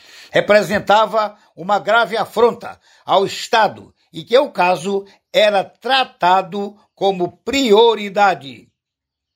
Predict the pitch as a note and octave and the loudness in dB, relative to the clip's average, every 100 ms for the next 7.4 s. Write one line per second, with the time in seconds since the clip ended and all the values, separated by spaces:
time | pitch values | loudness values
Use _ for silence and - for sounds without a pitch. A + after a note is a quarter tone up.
0 | _ _ _ _ _ B3+ C#4 C#4 D4 B3 | _ _ _ _ _ 4 4 4 2 2
1 | - - B2+ G#2+ _ _ B2 D3+ F#3+ F#3 | -4 -20 -20 -20 _ _ _ -12 -12 -12
2 | _ B3 D4 A#3 G#3 C#3+ B3+ G3+ E3 F3 | _ 0 0 2 -2 -2 -2 0 -2 -2
3 | E3+ A3 G3+ D3+ C3+ F3 G#3+ G3 E3+ D3 | 0 0 0 -6 -8 -4 -4 -4 -6 -8
4 | C#3+ D3+ C#3 - G3+ D3 G#2 _ _ _ | -8 -10 -8 0 0 0 -6 _ _ _
5 | _ A#2 C#3+ D3+ D3 - A#3+ B3 C#3+ G#2+ | _ -16 -14 -12 -8 0 0 0 -6 -12
6 | _ _ _ - - A3+ B3 - B3 - | _ _ _ -10 -8 -8 -8 -4 -4 -2
7 | B3+ F#3+ F#3+ | 0 2 0